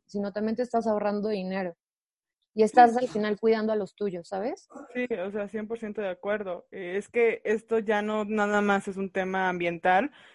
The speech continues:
Speaker 2: eh, como dice Jessie, del consumo de, de plástico, o sea, cuánto plástico estás consumiendo, porque hay per-, hay familias que consumen entre tres o cuatro o cinco garrafones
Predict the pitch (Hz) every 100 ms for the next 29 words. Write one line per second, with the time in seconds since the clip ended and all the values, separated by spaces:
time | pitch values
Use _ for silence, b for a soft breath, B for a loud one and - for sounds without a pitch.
0 | b - 180 180 175 170 160 - 190 190
1 | 196 214 190 190 202 170 185 180 180 202
2 | 202 196 185 180 175 185 - 196 196 -
3 | 202 185 190 185 190 196 196 196 185 190
4 | 190 185 190 185 190 226 247 208 202 185
5 | - 185 185 185 185 214 - 208 208 233
6 | 247 220 220 285 - B B B - 180
7 | 190 185 202 202 202 202 190 185 180 185
8 | 180 175 170 202 196 202 196 190 185 190
9 | 190 185 b b _ _ - 175 175 180
10 | 180 180 226 226 226 208 202 185 185 196
11 | 196 190 190 185 -